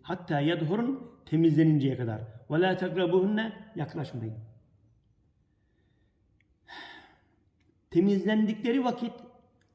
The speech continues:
Allah'ın size emrettiği yerden onlara yaklaşın. Allah'ın size emrettiği yerden onlara yaklaşın. Anlaşıldı mı? Çok basit.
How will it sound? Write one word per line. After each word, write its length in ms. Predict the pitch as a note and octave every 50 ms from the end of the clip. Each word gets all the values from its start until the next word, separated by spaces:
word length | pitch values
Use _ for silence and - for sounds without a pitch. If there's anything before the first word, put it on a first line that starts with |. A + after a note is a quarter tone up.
| _ _ -
Allah'ın 680 | F3+ F#3 G#3 G#3+ G#3+ A3+ A3+ A3 G3+ G3+ G3 F3 D#3
size 220 | E3 E3 E3 F3+
emrettiği 960 | F#3+ F#3+ - A3 A3 G#3+ G3+ F3+ F3+ E3 - - - E3 F#3+ G#3+ G3 D#3+ D3 E3+
yerden 760 | D#3 D#3 C#3+ C#3 B2 C#3 E3 E3 D#3+ D3+ C#3 C3 A#2+ A2+ G2+ - - - - - - - -
onlara 460 | F3 D3+ C#3+ C3+ C3+ C3+ B2+ A#2 B2+
yaklaşın. 440 | B2 A#2+ A#2 - B2 B2 - - - A2 - - - _ _ _ _ _ _ _ _ _ _ _ _ _ _ _ _ _ _ -
Allah'ın 720 | C#3+ C#3 C3 C3+ C3+ C3+ C3+ C3+ D#3+ G3 A3+ C4 B3+ - - - - - _
size 680 | - - - C#3+ B2+ C#3 E3 - C4 C4+ C4+ - - - - - - - -
emrettiği 760 | G#3+ A3+ A#3 A3+ G3 E3 D#3+ D#3 - - - D3+ D#3 D3 C#3 C#3
yerden 520 | C3 C3 B2+ A#2+ A#2 B2+ B2 A#2+ A#2 -
onlara 340 | - C3 B2 B2 B2 A#2 A#2
yaklaşın. 460 | A#2+ A2+ G#2+ - - - - A#2 G#2 F#2 - - - _ _ _ - - - - - - _ _ _ _ _ _ _ _ _ _ _ _ _ _ -
Anlaşıldı 400 | C#3+ C#3+ D3 D3 F3+ F3+ G3+ G#3+
mı? 260 | G#3+ G3+ E3 - - - - - - _ - - - - - -
Çok 200 | - D#3+ D3+ -
basit. 220 | - A#2 - A#2